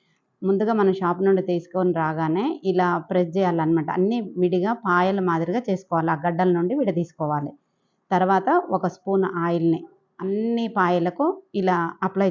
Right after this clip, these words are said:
చేసుకోవాలన్నమాట. ఒక్క స్పూన్ చాలండి, పల్లి నూనె రాశాను. మంచిగా అప్లై చేసేసుకోవాలి ఆ పాయలన్నిటికీ. అప్లై చేసుకొని ఎండలో పెట్టాలండి, ఒక హాఫ్ ఎన్ అవర్ పెట్టుకోండి.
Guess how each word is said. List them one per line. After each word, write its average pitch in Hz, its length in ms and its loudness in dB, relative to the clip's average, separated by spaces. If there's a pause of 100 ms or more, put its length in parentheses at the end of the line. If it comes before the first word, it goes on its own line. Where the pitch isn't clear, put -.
చేసుకోవాలన్నమాట. 160 680 0
ఒక్క 170 240 -4
స్పూన్ 196 340 -2
చాలండి, 170 520 0
పల్లి 180 300 0
నూనె 175 240 2
రాశాను. 160 460 -2 (600)
మంచిగా 196 360 2
అప్లై 196 260 2
చేసేసుకోవాలి 165 720 0
ఆ 180 60 -2
పాయలన్నిటికీ. 175 840 2 (360)
అప్లై 220 280 2
చేసుకొని 190 420 0
ఎండలో 214 420 4
పెట్టాలండి, 175 600 0
ఒక 208 240 -2
హాఫ్ 175 300 0
ఎన్ 180 120 4
అవర్ 160 240 0
పెట్టుకోండి. 165 500 -2